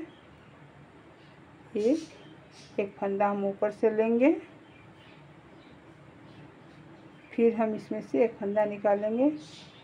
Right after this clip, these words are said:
एक से हम तीन फंदा बनाएंगे। एक फंदा से दो का एक किए थे, अब हम वही एक फंदा से तीन फंदा बनाए हैं।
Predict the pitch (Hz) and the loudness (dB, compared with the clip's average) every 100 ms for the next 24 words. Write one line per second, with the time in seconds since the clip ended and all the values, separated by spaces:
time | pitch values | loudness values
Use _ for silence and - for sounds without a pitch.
0 | - 202 214 - - 269 269 302 - - | 2 4 4 0 2 4 8 8 6 -4
1 | 208 196 190 185 180 185 185 180 180 180 | 0 0 0 -4 -2 -2 -2 -2 -4 -4
2 | - 196 - - - - - - - - | -4 -6 -14 -20 -20 -20 -20 -20 -20 -20
3 | - - - - - - - 190 180 190 | -20 -20 -20 -20 -20 -14 -6 -6 -6 -8
4 | 185 180 180 190 180 190 196 208 196 202 | -4 -4 -2 -4 -2 0 2 6 8 10
5 | 226 - 233 240 233 294 330 - - - | 8 6 0 2 2 4 4 2 -14 -20
6 | - - - - 190 170 220 285 - - | -20 -20 -10 0 0 2 4 4 4 -10
7 | - - - - - - 190 196 202 247 | -20 -20 -20 -20 -20 -10 0 4 4 2
8 | - 214 226 - 214 214 214 247 330 339 | 2 6 6 4 -2 4 4 6 2 2
9 | 226 202 196 190 175 175 175 170 170 170 | -2 0 0 -2 0 2 2 2 0 0
10 | 170 196 202 | -2 -6 -10